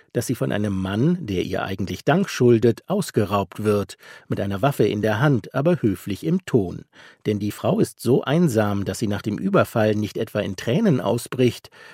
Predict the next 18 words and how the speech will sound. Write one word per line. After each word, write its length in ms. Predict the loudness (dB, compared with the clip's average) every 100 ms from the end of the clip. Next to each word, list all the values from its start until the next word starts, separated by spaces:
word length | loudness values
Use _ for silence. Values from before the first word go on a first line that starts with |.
| -8
sondern 340 | -2 2 4 4
das 140 | 0
Frühstück 560 | 0 0 0 2 -2 0
genießt, 680 | 0 0 0 0 -2 -8 -20 -20 _
das 180 | -6 2
ihr 200 | 2 2
der 180 | 0
einfühlsame 680 | 0 0 2 0 2 2 0
Dieb 400 | -2 -6 -8 -2
noch 200 | -2 -2
zubereitet 760 | 2 2 2 -2 -2 -2 -4 0
hat. 440 | -2 -4 -20 -20 _ -20 -20 -20
Schweblin 580 | -4 4 4 4 2 2
ist 160 | 2 0
eine 160 | 2 4
Meisterin 540 | 4 2 0 0 0
der 100 | -2
Verstörung. 1000 | 0 -2 0 4 4 4 0 0 -4